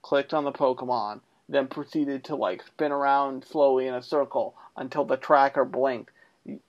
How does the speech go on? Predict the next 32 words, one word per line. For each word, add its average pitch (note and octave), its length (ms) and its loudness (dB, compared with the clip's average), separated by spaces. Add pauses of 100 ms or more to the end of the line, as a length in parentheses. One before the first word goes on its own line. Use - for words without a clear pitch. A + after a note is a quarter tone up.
(260)
you F#3+ 140 -4
will G#3 200 2
look A#3 180 0
like E3 160 0
a C#3 40 -10
crazy C#3+ 340 0
person A#2+ 320 -6
while A#2 140 -2
doing A2 300 -4
this. F#2 180 -12 (440)
Then D3 280 0
you D3 80 0
knew C#3+ 140 0
which C#3 220 -2
way C#3 180 2
to C3 100 -2
go. A#2 360 0 (240)
You D3 160 -6
kept - 340 0
going E3 300 4
in D3 120 -2
that D#3 220 4
direction G3 720 0 (300)
until D#3 260 -4
the D3 120 -4
paw E3+ 280 6
print F#3 360 -2
went D3+ 200 -2
from C3 140 -14
three G3+ 240 2
paw G#3+ 260 4
prints G#3+ 320 -4